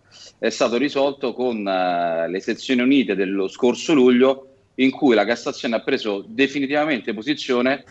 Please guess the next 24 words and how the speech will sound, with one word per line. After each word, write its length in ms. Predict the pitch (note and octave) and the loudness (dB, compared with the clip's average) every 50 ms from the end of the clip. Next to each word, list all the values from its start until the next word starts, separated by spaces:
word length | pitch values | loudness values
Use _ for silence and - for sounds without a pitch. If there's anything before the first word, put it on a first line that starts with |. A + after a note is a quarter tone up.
| - - _ _ _ _ | -20 -20 _ _ _ _
su 220 | _ - - D3+ C#3 | _ -4 -2 -2 0
quello 360 | - - E3 C3+ A#2+ A#2+ A2+ | 2 2 4 4 4 2 2
che 100 | A2 C#3 | 2 2
è 280 | C#3 B2+ A#2 A2+ - - - | 2 2 0 -2 -6 -10 -14
un 200 | C3+ B2+ B2 A#2+ | -12 -12 -10 -8
tema, 640 | - D3+ C#3 A#2+ G#2 F#2+ F#2+ F2+ F2 E2+ E2+ E2 - _ | -4 -2 -2 -2 -2 -4 -6 -8 -8 -8 -10 -12 -14 _
eh, 80 | F2+ F2 F2 F2 E2+ | -14 -12 -10 -6 -4
assolutamente 720 | F2 F#2+ - - - A#2+ B2 C3 C3+ D3 C3 G#2 - - G2+ | -4 -4 -6 -6 -4 -2 -2 0 0 0 -2 -4 -4 -6 -4
rimasto 480 | G#2 A#2+ C3 B2+ A#2 - - G#2+ F#2 | -2 0 0 0 -2 -4 -6 -8 -6
controverso 680 | F#2+ G#2+ G#2 - A#2+ B2 C3 C3 A#2 - - - - F#2+ | -6 -6 -4 0 2 4 4 4 4 2 0 -4 -10 -8
nell'ambito 760 | F#2+ G2 A2 B2 C3 C3 B2 A2 G#2+ G2 G#2+ G2+ F#2 F2+ - _ _ _ _ _ _ _ _ | -6 -2 2 4 4 4 4 2 -2 -4 -4 -4 -4 -4 -6 _ _ _ _ _ _ _ _
tanto 300 | _ - C#3 D3 C#3 D#3 | _ -2 -2 -2 -2 -4
della 160 | D3 C#3+ C#3 B2 | -4 -4 -4 -4
giurisprudenza 1000 | A2 B2 B2 A2+ - - B2 B2 B2+ A#2 G#2 F#2+ F2+ - F#2+ E2+ E2+ E2 E2+ - | -6 -8 -10 -10 -10 -10 -8 -6 -4 -4 -4 -6 -8 -8 -8 -6 -6 -6 -8 -4
quanto 280 | - B2 B2 A#2+ - G#2+ | -2 -2 -2 -2 -4 -8
degli 160 | G2+ G#2 G#2+ | -8 -6 -4
operatori 400 | G#2+ A2 A#2+ B2+ B2 C3 B2 A2 | -4 -2 0 0 0 0 -2 0
del 160 | A#2 B2 C#3+ | -2 -2 -2
diritto 560 | E3 F#3 C#3+ A#2+ A2+ - - D3 D3+ D3 - _ _ _ _ _ _ _ _ | -2 -2 0 -2 -2 -4 -4 -4 -4 -4 -6 _ _ _ _ _ _ _ _
e 120 | A#2+ A#2 | -4 -4
che 140 | - C3+ C#3+ | 0 0 2
riguardava 960 | D3 D#3 D#3 E3+ F#3+ F#3 F#3 C#3+ B2 A2 G2 F#2+ G2 G#2+ A#2+ B2 C3 C3+ - _ _ _ _ _ _ _ _ _ | 2 2 2 2 2 2 2 4 4 4 4 4 2 0 0 -2 -2 -4 -10 _ _ _ _ _ _ _ _ _
la 440 | B2+ B2+ C3+ C3+ A#2+ F#2+ E2 - - _ _ _ _ _ _ _ _ _ | -4 -2 0 0 0 -2 -4 -8 -12 _ _ _ _ _ _ _ _ _
riconducibilità 1500 | - G#2+ C3+ D3+ F3+ F3+ - D3+ D3+ C#3+ C#3 C3+ B2+ - - C#3 B2+ A#2 A#2 B2+ C3+ B2+ B2+ D3 C3 G2+ F2 - - - | -12 -6 -4 -4 -4 -4 -4 -4 -4 -4 -4 -4 -6 -6 -6 -6 -4 -4 -2 -2 -2 0 2 4 4 4 2 0 -4 -12